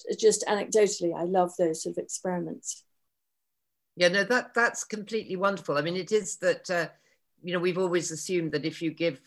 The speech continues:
Speaker 2: whatever plant just a clear run at a blank piece of earth, it's going to be in the best shape. But in fact, nothing could be further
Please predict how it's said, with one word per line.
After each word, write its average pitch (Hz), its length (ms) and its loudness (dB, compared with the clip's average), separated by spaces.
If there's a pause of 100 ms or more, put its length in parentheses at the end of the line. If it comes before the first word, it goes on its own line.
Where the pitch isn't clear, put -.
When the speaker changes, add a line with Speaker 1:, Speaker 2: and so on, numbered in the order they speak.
Speaker 2:
whatever 151 480 -2
plant 156 480 -2
just 151 240 -8
a 156 40 -10
clear 151 340 -2
run 147 260 2
at 120 220 -4
a 139 100 -10 (320)
blank 156 340 -2
piece 143 260 -8
of 127 60 -8
earth, 131 320 0
it's - 180 -14
going 139 260 -4
to - 60 -14
be 139 380 -8 (380)
in 151 100 2
the 147 80 -2
best 147 260 0
shape. - 440 -2
But 143 100 -6
in 151 140 -4
fact, 170 340 0 (160)
nothing 156 380 -6
could 147 180 -14
be 156 120 -4
further 143 500 -4